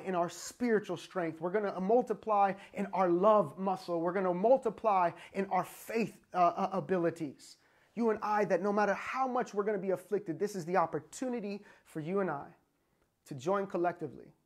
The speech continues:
and say, "Yes, right now, we're all bearing collectively as a humanity this cross. But now we are called to look to God,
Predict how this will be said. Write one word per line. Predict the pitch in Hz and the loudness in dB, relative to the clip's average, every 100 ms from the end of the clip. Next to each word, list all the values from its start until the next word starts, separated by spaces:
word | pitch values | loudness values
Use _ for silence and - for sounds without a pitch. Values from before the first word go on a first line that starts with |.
| _ _ | _ _
and | 156 | -12
say, | 151 170 | -4 -2
"Yes, | 160 170 160 - - _ _ _ _ _ _ _ _ - | 0 -2 -4 -18 -20 _ _ _ _ _ _ _ _ -6
right | 143 170 180 | 2 2 2
now, | 185 170 175 - - | -2 -4 -8 -18 -4
we're | 160 - | -2 2
all | 165 180 | 2 4
bearing | 165 165 151 151 _ _ _ - | 2 0 -4 -10 _ _ _ -8
collectively | 202 185 180 175 151 160 | -2 0 -2 -4 -6 -4
as | 156 | -4
a | 151 | -6
humanity | - 165 170 165 143 127 - _ _ _ - | -10 -6 -4 -4 -6 -12 -16 _ _ _ -10
this | 151 156 | -8 -8
cross. | - 175 127 - - - _ _ _ _ _ _ _ _ _ _ _ - | -2 0 0 -6 -20 -20 _ _ _ _ _ _ _ _ _ _ _ -12
But | 151 | -6
now | 165 170 | -2 2
we | 170 | 2
are | 170 | 0
called | 170 175 143 - _ _ _ _ _ _ _ | 0 -2 -2 -8 _ _ _ _ _ _ _
to | - | -12
look | 143 170 190 | -4 -4 -4
to | - | -6
God, | 165 160 143 - | -2 -2 -2 -8